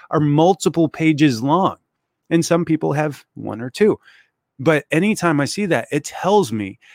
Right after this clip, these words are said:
that we are experiencing a high level of dysfunction, and that it's that dysfunction that's leading to all these sicknesses and symptoms and diseases.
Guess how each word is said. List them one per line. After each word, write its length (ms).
that 260
we 200
are 180
experiencing 580
a 60
high 520
level 420
of 160
dysfunction, 960
and 160
that 180
it's 160
that 300
dysfunction 560
that's 240
leading 260
to 160
all 140
these 180
sicknesses 540
and 100
symptoms 460
and 100
diseases. 500